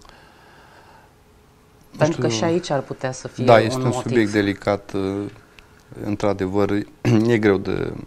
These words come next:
Speaker 2: în ceea ce mă privește pe mine, să fac aprecieri cu privire la acest aspect. Uh, am mai discutat, uh, și în, uh, în alte împrejurări, piața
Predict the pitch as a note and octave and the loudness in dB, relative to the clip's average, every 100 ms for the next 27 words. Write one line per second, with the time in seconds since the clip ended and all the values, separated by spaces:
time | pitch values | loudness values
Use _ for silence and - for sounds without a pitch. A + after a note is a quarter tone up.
0 | - _ _ _ _ - - A2 G#2 A2+ | -18 _ _ _ _ -20 -4 0 4 4
1 | A2+ A2 G#2 G#2 G#2 G2+ G2+ G2+ - G2+ | 4 -4 -2 -4 -4 -6 -8 -6 -2 -2
2 | G2+ F#2+ G2 - F2+ - F#2 F#2 F2+ F2+ | -2 -6 -4 -4 -8 -10 -10 -6 -6 -4
3 | - - - - - - G2 F#2+ G2+ - | -6 -8 -14 -20 -20 -2 -2 -2 -6 -4
4 | F#2 - G#2 G#2 - G#2+ - - G#2 - | -6 -2 -4 -4 -8 -6 -4 -6 -8 -12
5 | - - - - - - - - - _ | -20 -20 -20 -20 -20 -20 -20 -20 -20 _
6 | _ _ _ _ - G#2 G2+ G2 - - | _ _ _ _ -2 0 0 -4 -8 0
7 | G#2 G2 - G2+ G#2+ G#2+ _ - _ - | 0 0 -4 -6 -6 -8 _ -20 _ -20
8 | _ _ _ _ _ - - - G2+ G2 | _ _ _ _ _ -18 -8 -4 -2 -2
9 | F#2+ G2+ F#2 G2 G2+ G#2 G2+ G2+ - F#2+ | -4 -6 -6 -2 4 4 2 -6 -4 -4
10 | F#2+ G2+ G2+ G2+ - - _ _ _ _ | -2 -2 -2 -4 -18 -20 _ _ _ _
11 | - A#2 A2 - G#2+ G2+ G2 G2 | 2 4 4 2 -2 0 0 -2